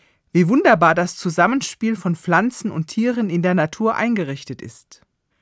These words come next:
Sogar in der Bibel kommen die Würmer schon vor, als Kriechtiere.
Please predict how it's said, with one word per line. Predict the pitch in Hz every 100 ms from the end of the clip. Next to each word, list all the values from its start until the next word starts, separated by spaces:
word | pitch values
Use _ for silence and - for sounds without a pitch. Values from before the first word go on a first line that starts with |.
| _ _ _ _
Sogar | - 165 175
in | 165
der | 165
Bibel | 151 214 269 156
kommen | 127 156 151
die | 131 120
Würmer | 139 156
schon | 151 147
vor, | 143 - 147 123 123 _
als | - 160 -
Kriechtiere. | - 220 - - 127 117 107 135